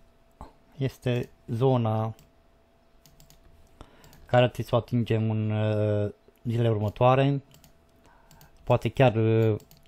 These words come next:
până la închiderea de pe monthly. Uh, să vedem un pic unde suntem, dacă tragem un Fibonacci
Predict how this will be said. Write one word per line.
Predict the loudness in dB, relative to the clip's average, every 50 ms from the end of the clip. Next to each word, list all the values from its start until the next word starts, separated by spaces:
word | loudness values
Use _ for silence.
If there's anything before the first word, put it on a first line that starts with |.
| _ _ -20 -20 -6
până | -2 0 0 2
la | 2 0
închiderea | -2 -2 -4 -2 0 0 0 0
de | -2 -2
pe | -4 -2
monthly. | -2 0 0 0 0 0 0 2 2 2 0 -4 -10 -20 -20 -20 -20 -20 -20 -20 -20 -20 -20 -20 -20 -20 -20 -20 -20 -20 _ _ _ _ _ _ _ _ _ _ _ -14 -6 -2
Uh, | 0 0 0 0
să | 0 0 2 2
vedem | 4 6 6 6 6 6 6 6
un | 4
pic | 4 2 0 0 -2 -6 -18 -16 -16 -16 -18 -20 -6 0
unde | 2 4 4 4 2
suntem, | 0 0 -2 -2 0 0 0 0 0 0 -2 -4 -8 -16 -20 -20 -20 _ _ -20 -20 -20 -20 -20 -20 -20 -20 -20 -20 -20 -20 -20 -20 -20 -20 -20 -20 _ -20 -20 _ _ -20 -20 _ _ _ _ _ _
dacă | -2 0 0 0 0
tragem | 2 0 0 2 0
un | -2 -2
Fibonacci | -2 -4 -6 -4 -2 0 2 2 0 0 -2 -4 -8 -8